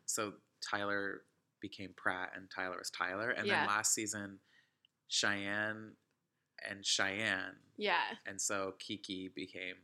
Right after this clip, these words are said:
Speaker 2: Yes.
Speaker 1: Kiki.
Speaker 2: Yes.
Speaker 1: Unless they both have the same first name and they both went by nicknames.
Speaker 2: I don't remember
Speaker 1: Yeah, but
Speaker 2: because, but I
Speaker 1: it's
Speaker 2: think
Speaker 1: a
Speaker 2: it's more
Speaker 1: theme.
Speaker 2: of, like, a
Speaker 1: <laughs>
Speaker 2: thing of, like, the, our parents were all very uncreative.
Speaker 1: Yeah.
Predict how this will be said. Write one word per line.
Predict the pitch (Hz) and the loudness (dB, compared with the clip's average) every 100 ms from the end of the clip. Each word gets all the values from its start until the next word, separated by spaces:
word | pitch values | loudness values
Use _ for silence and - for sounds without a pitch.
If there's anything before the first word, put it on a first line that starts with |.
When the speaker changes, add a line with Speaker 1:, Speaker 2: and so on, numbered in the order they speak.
| - _ _ - | -20 _ _ -8
Speaker 2:
Yes. | 180 - | -6 -4
Speaker 1:
Kiki. | - 98 - - - _ - | -2 -4 -4 -14 -16 _ -8
Speaker 2:
Yes. | 104 - - - - 107 | -6 -4 -4 -6 -10 -6
Speaker 1:
Unless | 117 117 - | -2 -2 0
they | 117 | -2
both | 110 117 | -2 -4
have | 127 | -4
the | 107 | -2
same | - 104 | -2 -2
first | 98 95 92 98 | -4 -6 -6 -6
name | 92 | -6
and | 90 | -6
they | 90 | -8
both | 87 90 | -8 -8
went | 87 - | -8 -8
by | - 95 | -10 -10
nicknames. | 98 101 98 98 - - - - | -16 -12 -12 -14 -12 -8 -8 6
Speaker 2:
I | 220 226 | 8 10
don't | 320 320 | 8 2
remember | 349 277 160 180 247 285 302 | 4 4 2 2 4 4 2
Speaker 1:
Yeah, | 98 - - - | -2 -6 -6 0
but | 233 | 2
Speaker 2:
because, | 196 196 185 180 - - _ - - | 6 6 4 2 -4 -12 _ -20 2
but | 262 254 | 8 10
I | |
Speaker 1:
it's | 254 302 | 10 8
Speaker 2:
think | |
Speaker 1:
a | 277 262 | 8 6
Speaker 2:
it's | 240 | 6
more | 208 202 | 8 8
Speaker 1:
theme. | |
Speaker 2:
of, | 196 | 6
like, | 196 185 190 180 170 165 170 | 4 4 4 8 8 8 4
a | 151 | 4
Speaker 1:
<laughs> | |
Speaker 2:
thing | 185 180 | 2 2
of, | 170 - | -2 0
like, | 165 160 - - | -2 -2 -4 -2
the, | 180 175 - | 0 2 4
our | 190 | 4
parents | 185 180 165 185 - | 4 -2 -2 -2 -4
were | |
all | - | -4
very | 180 143 127 | -2 -2 -4
uncreative. | 180 - 143 90 90 - - _ _ _ _ 110 | -6 -6 -6 -6 -6 -8 -12 _ _ _ _ -2
Speaker 1:
Yeah. | 107 90 | 0 0